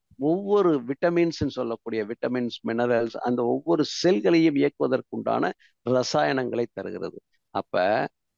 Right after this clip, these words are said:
physics, chemistry, biology இந்த மூன்றும் இணைந்ததுதான் இந்த உலகம். அந்த மூன்றும் இணைந்ததுதான்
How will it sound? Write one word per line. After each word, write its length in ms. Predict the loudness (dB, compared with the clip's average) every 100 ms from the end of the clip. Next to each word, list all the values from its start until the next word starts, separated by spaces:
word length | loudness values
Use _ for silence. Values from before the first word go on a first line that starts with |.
| _ _ _ -4
physics, 500 | -2 -2 -2 -2 -8 -10 _ -6
chemistry, 560 | -2 -2 -4 0 0 0 -10 _ -2
biology 560 | 0 2 2 0 -2 -10 _
இந்த 360 | -4 -2 2 2
மூன்றும் 960 | 2 -4 0 4 6 8 6 6 4 4
இணைந்ததுதான் 1080 | 4 4 4 2 2 2 0 0 2 2 2 _
இந்த 280 | -4 -2 -2
உலகம். 580 | 0 0 0 -2 -2 -8 _ _ _
அந்த 300 | -2 0 0
மூன்றும் 600 | 0 2 4 4 4 4
இணைந்ததுதான் 920 | 2 2 2 2 0 0 0 0